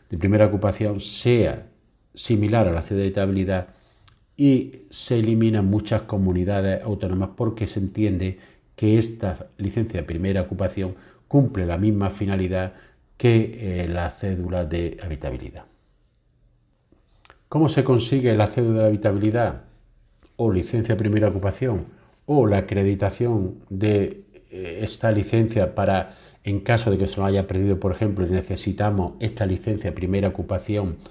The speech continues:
para acreditar las condiciones de habitabilidad de la vivienda? Por ejemplo, cuando una vivienda va a ser destinada a,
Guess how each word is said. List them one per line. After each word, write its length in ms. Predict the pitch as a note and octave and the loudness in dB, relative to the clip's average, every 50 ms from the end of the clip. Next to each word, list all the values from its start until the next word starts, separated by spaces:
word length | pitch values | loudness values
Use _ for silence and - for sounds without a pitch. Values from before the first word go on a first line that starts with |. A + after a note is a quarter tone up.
| - - - - - - - - - - | -20 -20 -20 -20 -20 -20 -20 -20 -6 2
para 480 | A#2 B2 B2 A2+ F#2+ D#2+ D2 - - - | 4 6 6 6 4 2 -2 -8 -14 -12
acreditar 560 | - G#2 G2 - - G#2 G2+ G2 F#2+ - A2 | -8 -8 -8 -6 -2 0 0 0 2 2 0
las 140 | G2+ G2 F#2 | 0 0 -2
condiciones 540 | - - F#2 F2 F#2+ F2+ - - G#2 G2+ F#2+ | -4 -4 -4 -2 -2 -2 -2 -2 -2 -2 0
de 80 | F2+ F#2+ | 0 0
habitabilidad 440 | F#2 F#2 F#2 G2 F#2 F#2+ G2+ G2 | 0 0 0 0 0 2 2 2
de 40 | G2 | 2
la 60 | F#2+ | 2
vivienda? 540 | F2+ F#2 F#2 F2 G2 G2+ G2 F#2+ F2 D#2+ D#2 - - | 2 0 0 0 0 0 0 -2 -2 -4 -6 -8 -4
Por 180 | - - A#2+ A#2 | 0 2 2 2
ejemplo, 680 | G#2 - - - A#2 A2 G2+ - - E2+ D#2 D#2 - - - | 2 0 0 0 0 0 0 -2 -4 -6 -8 -8 -10 -16 -6
cuando 580 | - A2+ A2 G#2+ G#2 G2+ G2+ G2 G2+ G2+ - - | -2 0 0 0 0 0 0 0 -2 -2 -2 -4
una 360 | B2 A#2 A2+ G#2+ G#2+ G#2 F#2+ | -2 -2 0 0 0 -2 -2
vivienda 480 | F2+ G2 F#2 F#2+ G2+ G2 F#2+ F#2 F#2 F2+ | -2 -2 -2 0 0 0 0 0 0 0
va 80 | F#2+ | -2
a 40 | F#2+ | -2
ser 200 | - - G2 F#2 | -4 -4 -8 -6
destinada 720 | F2+ G2 F#2+ - - F#2+ F#2 F#2+ G2+ G2 F2+ F2+ D#2+ D#2 - - - - - - - - - - - - - | -4 -6 -6 -6 -6 -6 -4 -4 -2 -2 -2 -2 -4 -4 -6 -8 -8 -8 -8 -8 -8 -10 -12 -14 -16 -10 -6
a, 760 | G2+ G2 G2 F#2+ D#2 A#1 A1 C2 C2+ B1+ C#2+ B1+ A1+ - | -4 -2 -2 -2 -2 -4 -6 -8 -8 -6 -6 -8 -8 -10